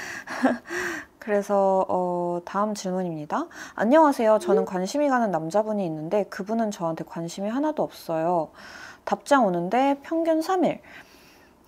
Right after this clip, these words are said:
그 남자는 사랑보다 일할 때여서, 아, 연애를 안 하고 못한대요. 독신주의래요. 아직 제 마음을 표현해 보지는 않았어요."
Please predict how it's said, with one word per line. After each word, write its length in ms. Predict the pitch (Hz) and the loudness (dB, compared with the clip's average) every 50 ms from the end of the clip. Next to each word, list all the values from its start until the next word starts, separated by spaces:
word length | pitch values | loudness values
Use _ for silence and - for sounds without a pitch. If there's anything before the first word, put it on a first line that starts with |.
| _ _ | _ _
그 260 | - - 240 240 233 208 | -4 0 2 2 6 6
남자는 680 | 185 170 175 180 - 226 226 220 220 220 220 214 214 226 | 6 4 4 2 2 2 2 2 2 0 0 0 -2 -2
사랑보다 640 | - - 320 349 349 339 311 285 254 214 208 185 | -2 -2 0 0 2 2 2 4 6 6 6 4
일할 340 | - - 180 180 196 208 214 208 - - | 4 2 2 4 4 4 2 0 -2 -2
때여서, 800 | 185 180 185 180 175 165 160 160 - 220 214 190 156 147 147 - - _ _ _ _ _ _ _ - | 0 2 4 4 4 2 0 0 2 2 4 4 4 2 0 -4 -12 _ _ _ _ _ _ _ -8
아, 320 | 175 175 175 175 170 - - - | -6 -4 -2 -2 -4 -4 -2 0
연애를 400 | 175 185 196 214 233 214 220 214 | 0 2 2 2 2 4 4 4
안 180 | 170 156 160 | 4 4 2
하고 300 | 160 165 - - 262 240 - | 0 -2 0 0 0 0 0
못한대요. 580 | - - - 254 262 254 233 185 160 151 - - | -6 -6 -2 -2 0 0 2 2 0 0 -2 -4
독신주의래요. 1000 | - 190 185 - - 277 269 254 226 208 180 170 156 151 151 160 170 165 151 - - | -8 -8 -8 -6 -4 -2 -2 -2 0 0 -2 -2 -2 -2 -2 0 2 2 2 0 -2
아직 260 | - 156 170 175 175 | -6 -6 -6 -8 -10
제 160 | - - 170 | -8 -8 -6
마음을 300 | 170 175 175 170 165 165 | -4 -2 -2 -2 -4 -6
표현해 480 | 165 - 233 240 240 240 233 226 220 208 | -6 -6 -6 -4 -2 -2 -2 -2 -4 -4
보지는 640 | - 170 160 - - 165 170 185 208 214 202 180 180 - | -4 -6 -6 -6 -8 -8 -6 -6 -4 -4 -6 -6 -8 -10
않았어요." 800 | - 160 170 170 170 - - - - 151 147 151 156 156 151 151 | -8 -6 -6 -6 -8 -10 -14 -14 -12 -12 -10 -10 -8 -10 -10 -10